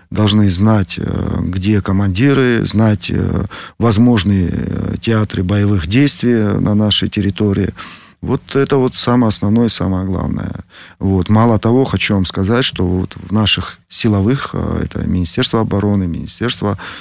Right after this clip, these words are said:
э, внутренних дел, Служба государственной безопасности, есть специальные подразделения, э, которые постоянно совершенствуются, повышают свой профессиональный уровень. Посмотрите, какая у них экипировка. Э,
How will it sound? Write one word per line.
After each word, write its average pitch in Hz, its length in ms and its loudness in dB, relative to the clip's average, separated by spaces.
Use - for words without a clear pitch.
э, 98 280 -2
внутренних 98 480 2
дел, 92 200 0
Служба 120 380 0
государственной 104 580 0
безопасности, 92 560 -4
есть 104 120 0
специальные 127 480 0
подразделения, 98 920 0
э, 87 140 -4
которые 98 580 2
постоянно 113 580 2
совершенствуются, 107 880 0
повышают 110 600 2
свой 107 260 0
профессиональный 101 640 2
уровень. 98 440 2
Посмотрите, - 400 -8
какая 101 220 -4
у 98 100 0
них 95 220 -2
экипировка. 110 720 0
Э, 101 340 2